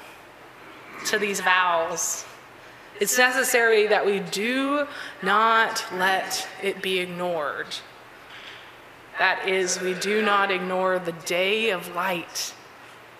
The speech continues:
We do not ignore the day of Epiphany, a day in which the world realized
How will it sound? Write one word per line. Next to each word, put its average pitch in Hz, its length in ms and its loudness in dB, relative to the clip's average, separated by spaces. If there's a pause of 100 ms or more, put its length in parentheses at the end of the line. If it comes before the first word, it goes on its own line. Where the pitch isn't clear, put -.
(1400)
We 208 100 0
do 226 160 0
not 226 180 4
ignore 214 400 2
the 196 120 -2
day 196 280 0
of 190 120 -2
Epiphany, 170 760 -6 (1200)
a 190 60 -4
day 214 420 2
in 190 160 -4
which - 640 0
the 196 100 -8
world 220 480 0
realized 202 1120 0